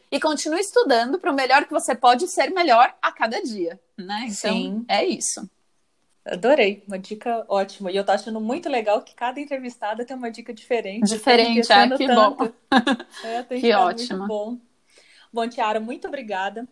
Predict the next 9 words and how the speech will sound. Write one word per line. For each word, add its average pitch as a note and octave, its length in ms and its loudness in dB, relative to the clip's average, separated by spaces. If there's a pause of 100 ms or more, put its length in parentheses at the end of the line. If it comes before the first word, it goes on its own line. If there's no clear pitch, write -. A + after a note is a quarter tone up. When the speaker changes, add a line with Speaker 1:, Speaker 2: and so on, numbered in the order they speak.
(140)
Speaker 2:
é, F3+ 520 -8
pela F#3+ 220 -8
sua, F#3 800 -8 (200)
pelo G3+ 160 -8
seu G3 160 -8
tempo, G3+ 320 -10
pela F#3+ 200 -2
sua F#3+ 180 -6
disponibilidade. F3+ 1120 -8